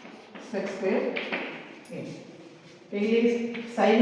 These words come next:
A, sin A ಕ್ಯಾನ್ಸಲ್ ಆಗ್ತದೆ, cos A, cos A ಕ್ಯಾನ್ಸಲ್ ಆಗ್ತದೆ. ಅದೇ ರೀತಿ ನಮ್ಮ ಮೊದಲನೇ ಐಡೆಂಟಿಟಿ sin square A plus cos square A, sin square theta plus cos square theta equal to one. So, ಇದನ್ನ ಒನ್ ಅಂತ ಬರ್ಕೊಡ್ರಿ. ಪ್ಲಸ್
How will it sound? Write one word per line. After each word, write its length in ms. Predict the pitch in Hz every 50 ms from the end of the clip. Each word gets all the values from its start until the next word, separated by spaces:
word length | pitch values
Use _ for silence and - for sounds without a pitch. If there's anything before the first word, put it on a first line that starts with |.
| 247
A, 40 | 247 - 240 247
sin 220 | 233 233 233 247 254
A 40 | 254 254 254 247 -
ಕ್ಯಾನ್ಸಲ್ 320 | 214 202 196 - 220 226 233
ಆಗ್ತದೆ, 260 | 233 226 240 240 254 - - - - - - - - - - -
cos 220 | 202 190 196 - 254 247
A, 40 | 233 233 -
cos 180 | 226 220 220 247 247
A 40 | 247 - - - - - - - - - - -
ಕ್ಯಾನ್ಸಲ್ 280 | 185 185 - 220 208 214
ಆಗ್ತದೆ. 260 | 208 - 226 240 247 - - - - - - - - - - 247
ಅದೇ 120 | 277 311 320 302
ರೀತಿ 140 | - - 247 262
ನಮ್ಮ 120 | 277 269 247 233 226
ಮೊದಲನೇ 300 | 220 240 - - 277 277 277 - - - - - - - - - 214 208
ಐಡೆಂಟಿಟಿ 440 | 208 220 226 233 226 - - - - - - - - - - - - -
sin 140 | 196 208 208 -
square 220 | - 247 254 247 240
A 40 | 240 240 240
plus 160 | 240 233 247 247 240
cos 140 | 226 208 196
square 200 | 202 208 190 190 190
A, 20 | 190 202
sin 100 | 180 180 180
square 160 | - 220 214 226
theta 180 | 226 240 240 240 233
plus 140 | 240 247 - 233
cos 100 | - -
square 160 | 240 220 214 208
theta 140 | 208 208 208
equal 160 | 208 208 208 - 311
to 40 | 285 220 202
one. 120 | 190 185 160 - - - - - - - - - - -
So, 40 | - 190
ಇದನ್ನ 200 | 190 190 190 190 185 180
ಒನ್ 100 | 214 240 247
ಅಂತ 100 | 247 - 262 262
ಬರ್ಕೊಡ್ರಿ. 340 | 254 254 262 247 - - 294 - - - - -
ಪ್ಲಸ್ 240 | 196 190 185 185 -